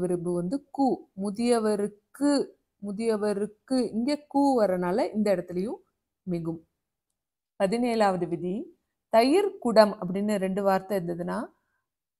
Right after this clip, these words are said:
அதனுடைய பொருள் தயிரை உடைய குடம். இங்க வந்து தயிரை, ஐ வந்து ரெண்டாம் வேற்றுமை உருபு மறைஞ்சிருக்கு, அது கூட சேர்ந்து உடைய அப்படிங்கிற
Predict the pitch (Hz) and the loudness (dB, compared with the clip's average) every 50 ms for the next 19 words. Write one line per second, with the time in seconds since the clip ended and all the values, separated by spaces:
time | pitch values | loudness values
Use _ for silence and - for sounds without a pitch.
0 | _ _ _ _ _ _ _ _ _ - 226 220 220 240 240 208 226 226 214 220 | _ _ _ _ _ _ _ _ _ 0 0 0 0 -2 0 2 2 2 2 0
1 | - 240 247 262 302 359 415 453 - - - 240 226 240 240 269 302 320 339 359 | 2 2 2 4 4 4 2 2 0 -2 2 2 2 4 4 2 2 2 2 2
2 | 370 359 277 240 233 202 240 254 254 269 294 294 294 - 220 196 185 196 196 196 | 2 2 2 0 0 2 2 4 4 4 2 2 0 -4 -2 2 2 2 2 2
3 | 185 185 - _ _ 196 196 202 196 196 190 185 196 226 311 330 330 - 202 196 | -2 -6 -10 _ _ -6 -4 -2 0 2 2 2 0 -2 -4 -4 -2 0 0 0
4 | 196 196 202 196 190 208 214 233 233 220 196 - - _ - 202 220 247 269 302 | 0 0 0 2 4 4 4 4 4 -2 -4 -8 -4 _ 2 4 4 4 2 2
5 | 311 277 226 202 190 196 226 277 262 214 214 214 208 247 254 262 247 220 190 196 | 2 2 0 -2 -2 0 0 0 0 0 -2 2 4 4 4 4 2 0 0 -2
6 | 196 - - 208 202 196 185 185 180 185 180 190 185 175 175 175 180 185 185 202 | -2 -2 -6 -6 -4 -2 -2 -2 -2 0 0 0 -2 -2 -2 -2 -2 -4 -4 -6
7 | 196 180 - - 185 208 254 339 - _ _ _ _ _ _ _ _ _ 214 214 | -8 -10 -10 -6 -4 -4 -4 -4 -6 _ _ _ _ _ _ _ _ _ -2 0
8 | 202 247 233 240 269 294 330 370 370 370 - 277 254 254 262 277 285 349 381 370 | 0 0 0 2 2 4 4 4 2 2 2 2 2 2 0 0 0 0 0 0
9 | - - 214 220 226 208 262 269 269 277 285 294 311 294 240 - - 202 - 202 | -4 -4 -4 -2 2 4 4 4 4 4 4 6 4 4 2 2 -2 -2 -2 -2
10 | 240 240 240 240 233 | -4 -4 -2 -2 -2